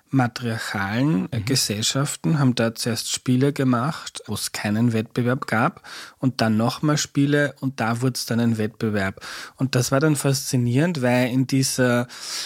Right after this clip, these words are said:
Speaker 1: in diesen Völkern, wo die Frau das Oberhaupt war, wo die Frauen sich gemeinsam ausgemacht haben, wie es denn mit dem Dorf oder mit der, mit der Gemeinschaft weitergeht, dort war's dann umgekehrt, dass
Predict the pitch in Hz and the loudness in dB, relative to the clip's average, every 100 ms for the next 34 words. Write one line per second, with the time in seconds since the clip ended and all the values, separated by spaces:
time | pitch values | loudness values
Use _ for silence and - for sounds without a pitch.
0 | - - 135 135 127 139 131 127 - - | -6 0 2 4 4 4 4 4 0 -4
1 | - 120 139 - 147 139 123 131 120 120 | 0 0 0 0 2 2 2 0 -2 -6
2 | - - 107 104 107 123 160 165 135 - | -8 -8 -4 -2 2 2 2 0 -4 -6
3 | 117 147 180 170 156 165 - 135 127 135 | -2 -2 -2 -2 -2 -2 -4 -2 0 2
4 | 151 143 135 131 113 110 120 135 139 135 | 0 0 -2 -2 -2 0 2 0 0 -4
5 | - 123 107 117 139 147 - 113 - 135 | 0 2 2 2 2 0 -2 -4 -4 0
6 | 127 120 - 131 120 117 127 135 - - | 0 0 -2 -2 0 2 2 2 0 0
7 | 120 120 120 - - - - 131 120 127 | 2 2 0 -4 -18 -20 -6 -2 0 0
8 | 117 - 104 110 131 143 - 131 131 127 | 0 0 0 2 2 2 -2 0 2 0
9 | - 127 123 127 - - 139 127 127 120 | 0 0 0 -2 -8 -4 0 2 0 2
10 | 120 107 110 - 120 - 101 123 - 135 | 2 2 0 -2 -4 -4 -4 -4 -2 -2
11 | - 107 147 - - - - - - 131 | 0 0 0 -2 -12 -14 -14 -8 0 0
12 | - 139 135 - 131 156 160 127 - 120 | 2 0 0 -2 -2 0 0 -2 -4 -4
13 | 104 107 - - _ - 120 - | -4 -4 -8 -10 _ -4 -2 -2